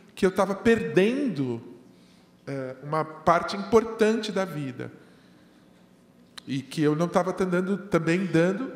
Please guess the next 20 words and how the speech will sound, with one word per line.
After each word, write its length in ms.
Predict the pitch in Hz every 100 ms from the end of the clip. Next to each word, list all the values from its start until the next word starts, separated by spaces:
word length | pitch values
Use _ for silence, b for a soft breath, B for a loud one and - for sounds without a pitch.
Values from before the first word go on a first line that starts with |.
| -
a, 540 | 156 160 180 - - -
a 140 | 160 151
possibilidade 600 | 196 202 226 190 165 170
das 120 | 190
pessoas 300 | 208 190 196
terem 200 | - 202
acesso 720 | 202 202 185 165 175 - 247 - B B B B
a 80 | -
coisas 380 | - 170 185 170
importantes 600 | 202 240 226 220 220 220
minhas. 800 | 208 208 185 127 107 - - - _ _ _ _ b b b
Então, 120 | 165
tem 140 | 165 220
uma 120 | 220
dimensão 640 | 190 160 147 156 143 135 - - -
comu-, 380 | - 143 135 123 - -
comunicacional 1200 | - 131 131 131 127 127 123 - 123 131 147 147 117
ali, 280 | 131 175
de 160 | 156 208
fato, 600 | - 196 180 160 - 127